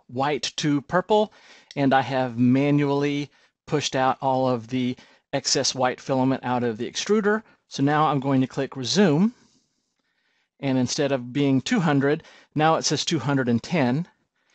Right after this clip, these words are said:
And as soon as the extruder number one reaches two hundred and ten, it's going to resume the print.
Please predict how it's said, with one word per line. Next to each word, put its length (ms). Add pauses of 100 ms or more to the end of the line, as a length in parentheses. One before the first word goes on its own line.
(220)
And 120
as 100
soon 140
as 160
the 260
extruder 380
number 240
one 480
reaches 320
two 160
hundred 260
and 120
ten, 380 (360)
it's 160
going 300
to 140
resume 460
the 80
print. 400